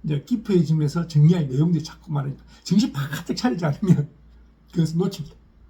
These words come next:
자, 말씀을 또 듣고 들으면서 골로새서의 그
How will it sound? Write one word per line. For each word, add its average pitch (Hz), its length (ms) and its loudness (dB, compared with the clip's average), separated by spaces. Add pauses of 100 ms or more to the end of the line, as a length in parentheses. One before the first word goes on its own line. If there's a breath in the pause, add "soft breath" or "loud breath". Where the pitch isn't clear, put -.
(180)
자, - 160 -20
말씀을 147 360 -4
또 156 120 -6
듣고 156 320 -6
들으면서 156 580 0 (600 loud breath)
골로새서의 185 800 2
그 208 420 2